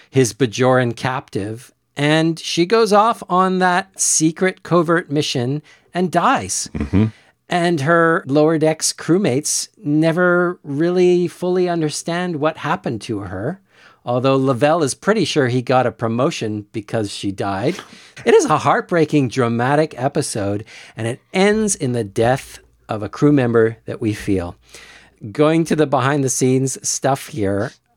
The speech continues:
Speaker 1: I found a quote. In early drafts of the script, Sito Jax's death was somewhat more ambiguous.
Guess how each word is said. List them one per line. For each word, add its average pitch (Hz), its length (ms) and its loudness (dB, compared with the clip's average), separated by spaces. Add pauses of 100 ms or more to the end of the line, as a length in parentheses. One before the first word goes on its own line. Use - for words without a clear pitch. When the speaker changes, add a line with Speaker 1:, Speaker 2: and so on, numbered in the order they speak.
Speaker 1:
I 123 140 0
found 156 360 0
a 143 80 2
quote. 131 500 2 (140)
In 170 320 0
early 196 240 6
drafts 170 300 0
of 165 80 -2
the 151 80 0
script, - 380 -2
Sito 151 440 0
Jax's 127 400 0
death 120 240 -4
was 113 140 -6
somewhat 139 500 0
more 127 340 0
ambiguous. 117 960 -2